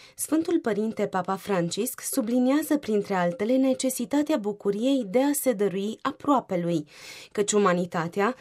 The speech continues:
are încă mare nevoie de mântuirea adusă de Isus. „Toți discipolii lui Hristos”, se citește în mesaj, „sunt chemați să alimenteze bucuria evangelizării.”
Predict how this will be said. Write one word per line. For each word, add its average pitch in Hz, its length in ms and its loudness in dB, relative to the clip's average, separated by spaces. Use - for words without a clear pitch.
are 208 280 4
încă 208 240 0
mare 269 380 2
nevoie 240 480 4
de 175 120 -2
mântuirea 190 520 0
adusă 175 360 -4
de 170 100 -4
Isus. 190 480 -4
„Toți 311 360 0
discipolii 220 720 -2
lui 170 160 -6
Hristos”, 196 540 -2
se - 180 -6
citește 180 480 -4
în 185 120 0
mesaj, 196 460 -2
„sunt 240 260 0
chemați 240 500 0
să 285 80 2
alimenteze 214 760 2
bucuria 220 880 0
evangelizării.” 202 1200 0